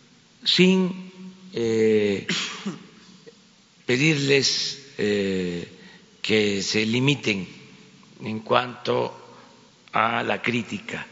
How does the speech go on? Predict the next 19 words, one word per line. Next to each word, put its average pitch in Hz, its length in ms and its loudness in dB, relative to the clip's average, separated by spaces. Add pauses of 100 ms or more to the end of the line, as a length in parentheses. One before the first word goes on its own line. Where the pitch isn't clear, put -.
(180)
al 92 200 -6
gobierno. 95 520 -6 (800)
No 117 300 -2
es, - 680 -8 (460)
eh, 92 640 -6 (320)
entregar 104 640 -4 (200)
recursos 135 800 -4 (260)
que 101 100 -6
son 127 240 -2
de 113 120 -4
todo 131 180 0
el 127 120 0
pueblo, 135 440 0 (1300)
este, 95 880 -4 (320)
para, - 1080 -2 (100)
eh, 90 720 -6 (1080)
proteger 107 600 0
o 120 80 0
para 95 540 -6